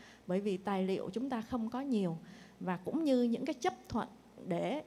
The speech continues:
chúng ta sử dụng những cái biomarker đó, nó như thế nào, ứng dụng trong bệnh nhân điều trị giãn phế quản như thế nào. Nhưng mà tuy nhiên,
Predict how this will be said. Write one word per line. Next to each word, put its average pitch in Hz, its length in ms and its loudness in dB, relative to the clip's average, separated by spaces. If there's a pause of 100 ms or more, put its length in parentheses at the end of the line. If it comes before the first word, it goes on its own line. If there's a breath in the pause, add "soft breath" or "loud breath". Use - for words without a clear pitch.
(200)
chúng 285 140 -2
ta 247 100 -2
sử 180 200 -2
dụng 220 220 -2 (100)
những 190 100 -4
cái 277 100 -2
biomarker 220 720 0
đó, 208 240 -2
nó 262 140 2
như 277 180 2
thế 254 120 0
nào, 175 320 0 (340 loud breath)
ứng 277 240 2
dụng 240 140 2 (140)
trong 214 260 -2
bệnh - 140 -6
nhân 214 240 0
điều 170 140 0
trị - 160 -10 (100)
giãn 254 200 -4
phế 277 180 -4
quản 214 240 -6
như 226 120 0
thế 262 100 -2
nào. 185 280 0 (440 loud breath)
Nhưng 220 140 0
mà 196 140 0
tuy 233 140 2
nhiên, 233 300 4